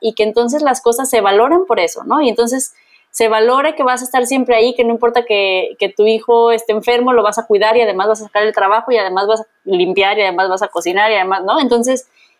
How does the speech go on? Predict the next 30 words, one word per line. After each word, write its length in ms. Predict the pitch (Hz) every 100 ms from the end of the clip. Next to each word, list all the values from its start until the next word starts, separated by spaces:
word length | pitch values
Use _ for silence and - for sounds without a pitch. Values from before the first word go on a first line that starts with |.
| _ _
está 280 | 247 240 262
bien, 340 | 262 247 302
yo 100 | 294
creo 140 | 247 247
que 340 | 254 240 214 226
no 180 | 226
queremos 380 | 233 247 240 247
perder 280 | - 208 220
eso, 300 | 226 233 254
pero 140 | 233
lo 100 | 202
que 140 | 202 196
queremos 320 | 214 226 247
es 120 | 254
que 140 | - 240
no 140 | 247
sea, 420 | 240 254 240 226 -
que 80 | 233
no 80 |
estemos 320 | 254 269 285 -
en 100 | 240
desventaja 540 | 208 190 - 240 381
por 120 | 170
eso, 180 | - - _
¿no? 180 | 226 311
Y 80 | 233
que 100 | 208
más 200 | 220 220
bien 200 | 240 240
sea 420 | 240 226 233